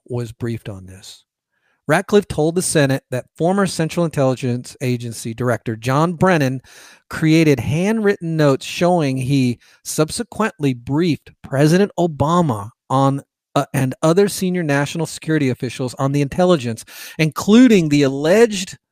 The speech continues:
approval by Hillary Clinton on July s-,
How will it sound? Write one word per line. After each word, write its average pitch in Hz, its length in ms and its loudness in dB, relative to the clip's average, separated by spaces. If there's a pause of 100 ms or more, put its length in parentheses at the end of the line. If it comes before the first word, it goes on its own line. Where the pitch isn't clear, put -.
(120)
approval 190 560 -2
by 143 200 4
Hillary 214 340 2
Clinton 196 380 -4
on 151 120 -2
July 151 460 2
s-, - 240 -6